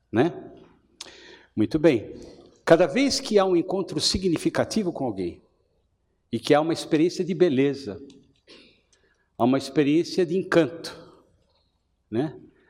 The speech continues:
Essa experiência de beleza, de encanto, ela se, ela acontece como parte desse evento de encontro. Mas, por meio dessa,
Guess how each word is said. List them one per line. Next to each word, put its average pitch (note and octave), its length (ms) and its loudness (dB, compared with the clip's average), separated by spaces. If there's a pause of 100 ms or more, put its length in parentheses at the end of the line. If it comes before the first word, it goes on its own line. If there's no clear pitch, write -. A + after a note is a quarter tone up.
(220)
Essa F3 380 2
experiência A3 500 0
de F#3+ 80 -4
beleza, C3 540 2
de D3 100 -2
encanto, D#3 640 -2 (180)
ela D#3+ 200 2
se, F#3+ 680 -4
ela - 140 2
acontece - 880 -4 (400)
como D3+ 180 0
parte A#3 400 0
desse G3 300 0
evento C#3 420 -2
de C#3 60 -2
encontro. D#3 640 -4 (1040)
Mas, - 680 0 (560)
por F3 160 4
meio C4+ 280 0
dessa, F#3 300 -2